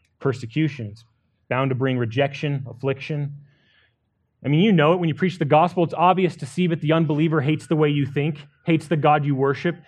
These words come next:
hates the Savior that died in your place. He rejects it because he does not have the mind of Christ. He is a sheep, not a part of that flock. And yet,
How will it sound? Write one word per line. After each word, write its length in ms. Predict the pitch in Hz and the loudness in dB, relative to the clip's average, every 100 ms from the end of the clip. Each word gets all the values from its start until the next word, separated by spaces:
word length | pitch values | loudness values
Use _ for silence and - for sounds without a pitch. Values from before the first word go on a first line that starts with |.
| _ | _
hates 240 | - 165 - | 0 0 0
the 120 | 156 | -4
Savior 380 | - 156 151 156 | 0 0 2 0
that 180 | 131 120 | -2 0
died 240 | 139 143 | 2 2
in 100 | 147 | 0
your 100 | 139 | -2
place. 540 | 143 139 160 - - _ _ _ _ _ | -2 -2 -2 -6 -16 _ _ _ _ _
He 120 | - | 0
rejects 460 | 160 139 143 202 - | 0 2 2 2 0
it 120 | 151 | -6
because 260 | 147 - 160 | -4 -2 0
he 60 | |
does 180 | 165 156 | 2 2
not 160 | 160 147 | 0 0
have 180 | 156 147 | -2 0
the 60 | |
mind 260 | 156 160 151 | -2 -2 -4
of 80 | - | -4
Christ. 480 | 175 180 139 - _ _ _ | -4 -4 -6 -14 _ _ _
He 120 | 185 | 4
is 80 | 185 | 4
a 60 | 165 | 2
sheep, 280 | - 190 175 | 0 -2 0
not 200 | 160 156 | 0 0
a 40 | |
part 220 | - 165 | 2 2
of 80 | 151 | 4
that 220 | 156 160 | 0 -2
flock. 320 | - 175 180 | 0 2 2
And 80 | 156 | 0
yet, 160 | 156 | 0